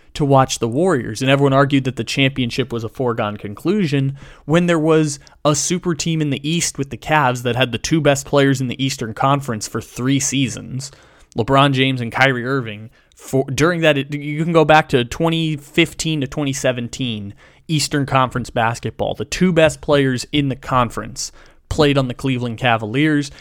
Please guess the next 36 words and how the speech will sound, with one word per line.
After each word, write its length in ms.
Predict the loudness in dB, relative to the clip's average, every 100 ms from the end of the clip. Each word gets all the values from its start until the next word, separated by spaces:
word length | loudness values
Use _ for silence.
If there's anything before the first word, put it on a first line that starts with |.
| -20 _
and 120 | -6
the 80 | -6
two 200 | 0 2
best 260 | 2 0 -2
players 320 | -6 -6 -6
in 100 | -10
the 80 | -10
sport 600 | -12 -2 2 2 0 -8 -20 -20 _
played 480 | 0 2 2 0 -6 _ _ _ -2
in 240 | 0 0
the 80 | -4
Western 420 | -4 -6 -6 -4
Conference 720 | 2 2 2 -2 -4 -4 -6
for 600 | -6 -2 2 2 2 -2 -4
the 240 | 2 2
Golden 300 | 2 0 -2
State 280 | -4 -6 -4
Warriors. 640 | 0 2 2 -2 -12 -14 -16 -18 -8
You 140 | 0 2
had 180 | 4
those 240 | 4 4 4
two 180 | -2 -2
super 320 | -2 -2 -4
teams, 360 | -4 -4 -6 -12 -20 _ -4
and 240 | 0 0
you 80 | 0
had 240 | 2 0
the 80 | -2
fourth 400 | -4 0 0 0
best 260 | 0 -2 -2
player 280 | -2 0
in 80 | 0
the 80 | -4
sport, 380 | -6 -2 -2 -2
James 340 | 0 0 0
Harden, 500 | 4 4 4 -2 -6